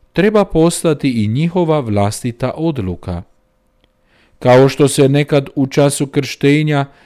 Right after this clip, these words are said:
nad malom djecom otvorilo nebo, kad je nebeski Otac priznao dijete svojim sinom ili kćeri, jednako tako u trenutku kada mladić i djevojka dođu k sebi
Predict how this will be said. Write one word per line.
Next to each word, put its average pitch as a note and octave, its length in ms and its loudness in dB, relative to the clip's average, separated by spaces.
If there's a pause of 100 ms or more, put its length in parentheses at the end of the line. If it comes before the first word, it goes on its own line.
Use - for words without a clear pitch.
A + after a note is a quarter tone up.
(160)
nad B2+ 320 2
malom D3+ 440 4
djecom D3 420 0
otvorilo C3 580 2
nebo, C3 480 -4 (480)
kad C3 180 -2
je C#3 80 4
nebeski C#3 560 0
Otac D3 400 0
priznao D3 580 -2
dijete C#3 380 -2
svojim A#2 440 -6
sinom A#2 640 -6
ili F#2+ 180 -6
kćeri, B2+ 640 -8 (680)
jednako E3 500 2
tako D3+ 380 0
u B2+ 120 0
trenutku C3 680 -4
kada A2+ 300 -2
mladić C#3+ 540 -4
i G#2 80 -4
djevojka C#3 640 -4 (360)
dođu B2+ 540 -2
k - 100 -14
sebi D#3+ 520 -6